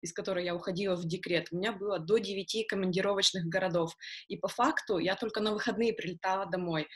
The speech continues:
А после рождения ребенка, первого и потом второго, э, такая работа уже неприемлема. И поэтому за время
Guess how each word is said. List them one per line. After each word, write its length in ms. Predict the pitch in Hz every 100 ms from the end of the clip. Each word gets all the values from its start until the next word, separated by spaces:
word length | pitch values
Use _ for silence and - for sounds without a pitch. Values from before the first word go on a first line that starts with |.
| - - - -
А 380 | 180 175 170 160 165
после 260 | 214 208 208
рождения 680 | 202 202 214 202 185 175
ребенка, 640 | 208 214 240 311 311 190 160 -
первого 480 | - 202 190 175 165
и 60 | 165
потом 420 | 165 - 170 170 -
второго, 640 | - 190 190 180 160 151 - - - - _ 180
э, 420 | 185 180 170 165 -
такая 340 | 208 214 208
работа 400 | 196 180 254 214
уже 240 | 185 175
неприемлема. 760 | 190 202 175 190 190 175 165 160
И 40 |
поэтому 540 | 165 196 240 247 214 185
за 120 | 190
время 360 | 190 202 175